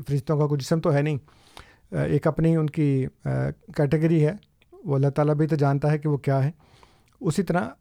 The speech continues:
انسان آسمان پر جا کر آباد نہیں ہو سکتا، کیونکہ یہ دنیا فرشتوں کے لیے نہیں ہے اور آسمان انسانوں کے لیے نہیں ہے، اس جسم کے ساتھ، مطلب روح تو البتہ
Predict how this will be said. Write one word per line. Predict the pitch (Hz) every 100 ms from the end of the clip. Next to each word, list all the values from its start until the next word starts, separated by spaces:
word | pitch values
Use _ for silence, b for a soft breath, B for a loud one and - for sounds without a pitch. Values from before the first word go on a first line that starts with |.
| -
انسان | 156 147 151 156 190
آسمان | 208 151 156 147
پر | 151
جا | 147 139
کر | 147
آباد | 143 135 131
نہیں | 135 139
ہو |
سکتا، | 120 - - 123 - _
کیونکہ | - 147 160
یہ |
دنیا | 151 151 170 170
فرشتوں | 151 147 190
کے | 165
لیے | 180 180
نہیں | 175 170
ہے | 175
اور | 180
آسمان | 156 151 147 139 156
انسانوں | 170 - 139 143
کے | 147
لیے | 135 131
نہیں | 127 131
ہے، | 143
اس | 143 -
جسم | 156 147 139
کے |
ساتھ، | - 117 - 117
مطلب | - 139 - b b b b b 151
روح | 180
تو | 180
البتہ | 156 135 143 135